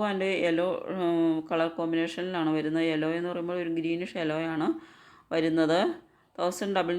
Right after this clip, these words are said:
നയൻ ആണ് പ്രൈസ് വരുന്നത്. ഇത് നല്ല ബ്യൂട്ടിഫുൾ ആയിട്ടുള്ളൊരു കോട്ട് സെറ്റാണ്. ഫോർട്ടി ഫൈവ് ഇഞ്ച് ടോപ്പും തേർട്ടി എയ്റ്റ് ബോട്ടവും ആണ് വരുന്നത്. തേർട്ടി എയ്റ്റ് മുതൽ ഫോർട്ടി സിക്സ് വരെയാണ് സൈസസ് വരുന്നത്. ഇത് യെല്ലോ ഷെയ്ഡിലാണ് വരുന്നത്. പ്രൈസ് വരുന്നത് നയൻ ഫോർട്ടി നയൻ ആണ്.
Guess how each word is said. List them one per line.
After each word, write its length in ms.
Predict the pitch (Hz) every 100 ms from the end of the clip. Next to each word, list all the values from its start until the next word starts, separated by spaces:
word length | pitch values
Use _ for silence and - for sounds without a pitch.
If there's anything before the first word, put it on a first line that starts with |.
| 180
നയൻ 120 | 180
ആണ് 140 | 170 160
പ്രൈസ് 260 | 160 156 156
വരുന്നത്. 320 | 185 165 175 185
ഇത് 80 | 180 190
നല്ല 140 | 180 180
ബ്യൂട്ടിഫുൾ 460 | 175 180 185 196 185
ആയിട്ടുള്ളൊരു 380 | 180 180 170 -
കോട്ട് 220 | 156 151
സെറ്റാണ്. 460 | - 180 190 170 170 320 - - _ _ -
ഫോർട്ടി 220 | 185 202 214
ഫൈവ് 260 | 214 208
ഇഞ്ച് 180 | 220 220 220
ടോപ്പും 280 | 190 180 196
തേർട്ടി 280 | 190 175 185
എയ്റ്റ് 160 | 196 196
ബോട്ടവും 380 | 175 165 175 185
ആണ് 100 | 180
വരുന്നത്. 320 | 165 151 156 165
തേർട്ടി 240 | 165 165 170
എയ്റ്റ് 180 | 170 185
മുതൽ 160 | 185 185
ഫോർട്ടി 320 | 214 180 185 196
സിക്സ് 280 | 202 - 208
വരെയാണ് 280 | 190 180 180
സൈസസ് 460 | - 170 170 180 180
വരുന്നത്. 320 | 175 175 214 - - - -
ഇത് 120 | - 185
യെല്ലോ 200 | 180 185
ഷെയ്ഡിലാണ് 460 | 190 214 180 185 185
വരുന്നത്. 360 | 175 170 180 180
പ്രൈസ് 260 | 175 165 190
വരുന്നത് 320 | 185 180 185
നയൻ 200 | 170 180 -
ഫോർട്ടി 280 | 165 160 180
നയൻ 220 | 180 175
ആണ്. 180 | 156 156